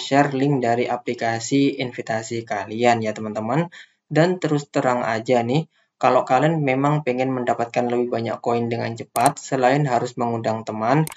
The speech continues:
kalian bisa menggunakan aplikasi cloning untuk menggunakan aplikasi ini, dan kalian cloning, kemudian kalian bisa mendaftarkan diri kalian sendiri dan bisa mendapatkan lebih banyak koin.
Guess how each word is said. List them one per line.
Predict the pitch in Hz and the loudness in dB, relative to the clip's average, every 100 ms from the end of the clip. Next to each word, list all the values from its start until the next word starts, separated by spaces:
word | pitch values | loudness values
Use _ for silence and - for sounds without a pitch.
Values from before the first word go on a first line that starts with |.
| - _ | -14 _
kalian | - 135 160 156 | 2 4 4 0
bisa | 143 156 | 0 0
menggunakan | 156 139 127 123 135 139 | 2 0 0 -2 0 0
aplikasi | - - 123 123 117 123 | -2 -6 -2 -2 -2 -4
cloning | 120 117 110 113 139 135 147 _ - 131 | -4 -2 -2 0 2 0 -2 _ -8 -2
untuk | 123 123 151 - | -2 2 2 4
menggunakan | 131 123 120 113 117 135 147 156 151 - | 2 2 0 0 0 2 2 2 -2 -6
aplikasi | - 127 120 113 120 117 120 | -8 -6 -4 -4 -2 -4 0
ini, | 147 175 190 190 - _ _ | 2 2 0 -4 -20 _ _
dan | 156 147 | 2 2
kalian | 151 123 131 127 | 4 2 2 -2
cloning, | 123 123 135 156 170 | 2 2 2 0 -2
kemudian | 139 123 123 127 131 127 | -4 -2 -2 0 -2 0
kalian | 117 123 123 | 0 0 -2
bisa | 120 131 | -2 -2
mendaftarkan | 123 120 110 110 117 117 123 123 | -2 -2 -4 -4 -4 -2 -2 0
diri | 113 110 | -4 -2
kalian | 113 110 113 | -2 -2 -2
sendiri | 110 113 113 135 160 156 | -8 -6 -2 2 2 0
dan | 120 | -2
bisa | 113 120 127 | -6 -4 -4
mendapatkan | 120 113 113 113 127 127 | -4 -6 -8 -8 -6 -4
lebih | 120 117 117 | -4 -6 -8
banyak | 120 113 - - | -8 -8 -10 -6
koin. | 113 117 113 | -2 -2 -2